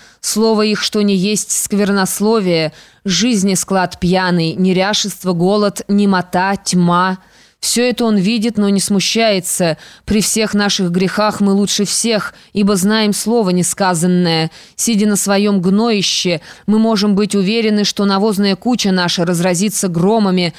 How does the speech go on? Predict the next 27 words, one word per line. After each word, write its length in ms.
подобно 460
Синаю, 680
что 240
преображение 840
или 240
погибель 500
мира 440
зависит 560
от 120
нас 240
самих. 640
Захотим — 600
преобразим, 800
захотим — 560
погубим. 640
И 60
всего 340
утешительнее 880
то, 120
что 180
нам 220
для 160
этого 300
ничего 400
делать 400
не 80
надо. 480